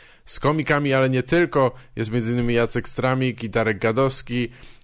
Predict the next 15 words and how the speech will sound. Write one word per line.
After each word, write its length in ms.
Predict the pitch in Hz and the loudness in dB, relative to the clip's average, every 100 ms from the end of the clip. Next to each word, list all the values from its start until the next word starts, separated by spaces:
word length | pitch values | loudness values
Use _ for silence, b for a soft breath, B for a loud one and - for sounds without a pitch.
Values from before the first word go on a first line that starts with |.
| - 113 | -12 -2
e, 260 | 110 104 | 0 2
ale 200 | 101 113 | 2 0
też 260 | 113 113 - | 0 -2 -2
ludzie 360 | 113 107 113 110 110 110 107 71 - | -2 0 2 2 4 2 0 -4 -6
ze 360 | 104 - 110 | -4 -2 -2
sceny 320 | - 117 110 | -2 0 0
improwizacyjnej, 800 | 113 117 107 107 - - 143 127 | 0 0 -2 -2 -2 0 0 0
improwizatorzy, 800 | 123 - 110 110 117 131 120 123 110 B B - | 0 -2 -2 -2 0 0 0 -2 -2 B B -4
e, 200 | 104 101 | -2 -2
s-, 300 | 98 - - - - | -4 -8 -12 -16 -20
twórca 720 | - - 123 117 120 110 110 - b b b _ _ - | -12 -2 -2 0 0 2 0 -4 b b b _ _ -12
systemu 540 | - 113 - 131 123 123 | -6 -2 2 2 4 2
R 140 | 117 | 2
P 140 | 120 107 | 0 2
G, 320 | 143 143 | 4 4